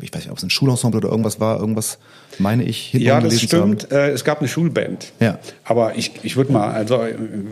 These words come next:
Speaker 2: ganz realistisch muss man sagen, ich war bestimmt nicht gut. Und irgendwann war es dann halt auch so, ich hab gesehen, wenn, ich hatte schon zehn Jahre investiert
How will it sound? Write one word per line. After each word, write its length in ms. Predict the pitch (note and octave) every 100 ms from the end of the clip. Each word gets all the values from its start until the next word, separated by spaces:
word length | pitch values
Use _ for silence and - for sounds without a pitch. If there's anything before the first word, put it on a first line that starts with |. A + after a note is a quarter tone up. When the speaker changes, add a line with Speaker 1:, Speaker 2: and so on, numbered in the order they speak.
| G#2+
Speaker 2:
ganz 260 | A#2+ B2+ -
realistisch 440 | A2 A#2+ B2+ -
muss 140 | C3+ C3
man 80 | A2+
sagen, 220 | A2+ A#2
ich 140 | G#2+
war 100 | A2+
bestimmt 320 | A2 - A#2
nicht 120 | G#2+ -
gut. 280 | A2 F2+ - _ _ - - - - - - -
Und 280 | B2 C3+
irgendwann 540 | C3+ F3+ G3 D3 D3 C#3
war 100 | D3
es 40 | C#3
dann 140 | D3
halt 160 | C#3 D3
auch 140 | C3
so, 160 | C3 C#3
ich 120 | B2
hab 140 | C3+
gesehen, 400 | B2 A2 B2 C3+
wenn, 180 | A#2 A#2+
ich 180 | A#2 A#2
hatte 160 | B2 A2+
schon 180 | B2 G#2+
zehn 240 | B2+ A#2+
Jahre 260 | A2+ A2 A2+
investiert 640 | G2+ G2 - A2 D3+ D#3+